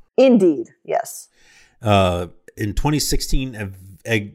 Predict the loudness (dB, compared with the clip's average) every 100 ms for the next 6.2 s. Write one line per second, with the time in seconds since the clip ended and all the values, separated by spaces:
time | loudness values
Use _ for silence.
0 | _ -4 -4 -2 -2 0 -2 -6 -10 -10
1 | -4 -6 -6 -12 -8 -10 -10 -18 _ _
2 | _ _ _ _ _ _ _ _ _ -8
3 | -6 -6 -8 -8 -8 -8 -6 -8 -8 -4
4 | -2 -2 -6 _ _ _ _ -12 -12 -14
5 | -20 -20 -16 -12 -10 -10 -12 -12 -10 -8
6 | -10 -14